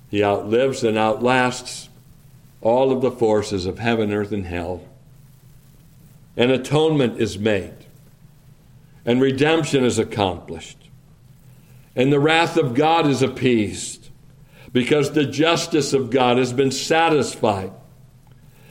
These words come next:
Instead of the flames consuming the sacrifice,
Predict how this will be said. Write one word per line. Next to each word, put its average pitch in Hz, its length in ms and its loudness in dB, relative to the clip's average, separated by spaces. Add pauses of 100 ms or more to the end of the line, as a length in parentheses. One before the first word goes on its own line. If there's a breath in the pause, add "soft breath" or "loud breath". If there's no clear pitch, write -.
(160 loud breath)
Instead 160 920 0
of 127 160 0
the 127 100 2
flames 156 600 0
consuming 156 720 0
the 123 80 2
sacrifice, 165 1200 0